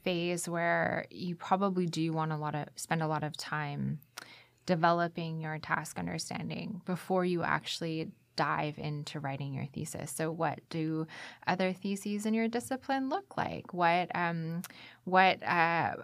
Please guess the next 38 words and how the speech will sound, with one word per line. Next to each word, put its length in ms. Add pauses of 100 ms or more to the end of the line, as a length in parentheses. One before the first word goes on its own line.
(340)
do 160
you 260
have 220
students 400
in 80
your 180
lab 420
written 260
for 160
their 160
theses? 720
Um, 340 (280)
so 140
there, 300
there 180
is 180
kind 300
of 120 (320)
a 60
whole 640
task 680
understanding 920
kind 220
of 80
evaluation 720
that 160
you 180
should 340
be 140
doing 560 (400)
kind 160
of 20
at 60
the 240
very 380
beginning 760
of 200
your 500